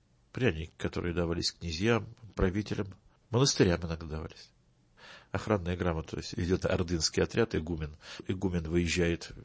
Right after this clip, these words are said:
вперёд, показывает грамоту, отряд объезжает монастырь. Так вот. Вот город объезжает. Некоторые города имели, имели эти тарханы. Могли их нарушить? Да запросто. Моментально нарушали. Двенадцать миллионов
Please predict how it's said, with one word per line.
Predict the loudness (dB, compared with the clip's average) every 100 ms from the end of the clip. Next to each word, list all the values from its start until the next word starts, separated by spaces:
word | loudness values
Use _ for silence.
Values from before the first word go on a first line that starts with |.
| -18 -12
вперёд, | 0 4 4 4 -8 -14 _ -20 -8 -4
показывает | 2 2 2 0 -2
грамоту, | 0 2 0 -2 -8 -12 -14 -8 -4
отряд | -2 0 0
объезжает | 0 0 -4 -4 -6 -8 -10 -12 -16 -20 _ -18
монастырь. | -16 -14 -18 -20 -20
Так | -20 -20
вот. | -20 -20 _ -20 -18 -16 -16 -10
Вот | -8 -2
город | 2 2 0 -4
объезжает. | -4 -6 -6 -8 -6
Некоторые | -6 -4 -2 -2
города | 0 -2 -2 -2
имели, | -2 -6 -8 -10
имели | -8 -6 -4 -6
эти | -6
тарханы. | -4 -4 -6 -10 -12 _ -14
Могли | 0 2 4 2
их | 2
нарушить? | 2 2 0 -4 -8 -14 -18 -18 -14 -14 -10 -2
Да | -2
запросто. | 0 -4 -6 -12 -14 -16 -20 _ _ _ _
Моментально | -6 -6 -6 -6 -6 -8 -20 _
нарушали. | -14 -12 -10 -12 -12 -20 _ _ -20 -20 -14
Двенадцать | -2 2 6 6 6 0 -2
миллионов | 0 2 2 0 -4